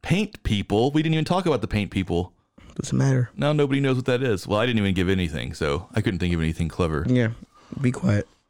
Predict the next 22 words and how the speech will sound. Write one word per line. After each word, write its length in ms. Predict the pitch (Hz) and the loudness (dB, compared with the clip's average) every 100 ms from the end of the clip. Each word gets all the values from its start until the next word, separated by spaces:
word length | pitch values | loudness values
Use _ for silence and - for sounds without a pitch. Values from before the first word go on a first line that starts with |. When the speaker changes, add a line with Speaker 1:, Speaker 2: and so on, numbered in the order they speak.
| _ _ - | _ _ -2
Speaker 1:
Um. 380 | 131 117 101 - | 0 -2 -6 -12
So 640 | - 170 151 143 143 143 117 | -2 2 4 6 6 4 4
yeah, 260 | 175 123 - - - _ | 2 2 -4 -16 -20 _
that 320 | 127 131 139 - | 0 2 2 2
is, 400 | 135 135 131 123 | 2 4 2 2
uh, 400 | 131 127 123 107 - - _ _ | 2 2 2 -2 -8 -20 _ _
that 160 | 123 123 | 0 0
is 120 | 120 | 0
Doctor 300 | 123 117 123 | 0 0 -2
Strange. 680 | - - 120 139 156 - - | -2 0 2 2 0 -2 -2
Speaker 2:
That 100 | 139 | 2
was 120 | 135 | 2
Doctor 260 | 127 127 127 | 2 0 0
Strange. 560 | - 160 175 113 - - - - - | 0 2 2 2 -2 -10 -16 -20 -4
Um, 400 | 131 139 143 143 - _ _ _ _ _ _ - - - - | 0 2 2 0 -4 _ _ _ _ _ _ -20 -20 -16 -2
time 140 | 139 | 2
to 40 | |
do 80 | 151 | 2
some 160 | 156 151 | 2 0
comparing 540 | 143 135 - 175 175 | 0 0 2 4 4
and 80 | 165 | 2
contrasting. 840 | 156 143 - 180 202 - 139 123 | 2 0 0 2 2 0 0 2